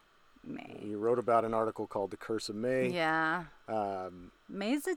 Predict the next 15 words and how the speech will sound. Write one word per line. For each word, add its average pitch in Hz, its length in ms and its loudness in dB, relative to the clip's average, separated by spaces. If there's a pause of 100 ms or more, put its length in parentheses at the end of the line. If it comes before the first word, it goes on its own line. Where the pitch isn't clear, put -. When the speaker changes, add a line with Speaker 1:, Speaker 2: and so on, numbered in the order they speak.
Speaker 1:
a 185 60 2
heavy 190 300 -2
month 208 300 0
for 220 180 -4
me, 165 160 -4
for 175 200 -6
sure. 190 440 2
I 170 100 6
completely 208 560 -6
shut - 300 0
down. 165 500 2 (680)
Yeah, 170 400 -2
but 214 200 8
every 233 440 4
year 208 560 4